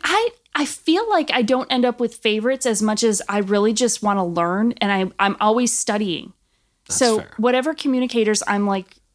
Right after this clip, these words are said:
Speaker 1: I mean, we've named the ones that probably were top of mind that I'm like, yeah,
Speaker 2: Right.
Speaker 1: I'm
Speaker 2: Yeah,
Speaker 1: like,
Speaker 2: yeah.
Speaker 1: you know, those are the ones that I'm really, you know, I, I'm learning from very intentionally. But beyond that, I just, I really love watching different communicators and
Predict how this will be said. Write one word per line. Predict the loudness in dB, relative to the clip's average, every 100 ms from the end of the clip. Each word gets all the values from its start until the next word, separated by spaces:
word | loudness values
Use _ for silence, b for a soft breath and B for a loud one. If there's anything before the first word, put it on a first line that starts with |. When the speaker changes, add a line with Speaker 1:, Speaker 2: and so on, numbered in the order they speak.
| _
Speaker 1:
I | 0
mean, | 2 2 0
we've | 2 4
named | 4 4 4 2
the |
ones | 0 0 -4
that | -4
probably | -2 -2 0 -2
were | -2
top | -2 -2 -2
of | -4
mind | -2 0 -2
that | -2
I'm | -4 -4
like, | -4
yeah, | 2 2
Speaker 2:
Right. | 2 -2
Speaker 1:
I'm | -4 0
Speaker 2:
Yeah, | 0
Speaker 1:
like, | 2 0
Speaker 2:
yeah. | -2 -6 -8
Speaker 1:
you | -2
know, | 0
those | 2 2 2
are |
the | 0
ones | 0 0 -2 0
that | -2
I'm | 0
really, | -2 -2 -4 -4 -4
you | -2
know, | 0
I, | 2 2 0
I'm | 0 0 2
learning | 2 2 0
from | -2 0 0 0 -6 -4
very | -2 0 0
intentionally. | -2 0 0 0 -2 -2 -4 -6 b b b b b
But | 0
beyond | 2 2 2 2
that, | 2 0
I |
just, | -2 -2 -4 -2
I | 0
really | 2 0
love | 0 0 0 0
watching | -2 0 -2
different | -2 -4 -4
communicators | -2 0 0 0 2 2 -2 -2
and | 0 0 0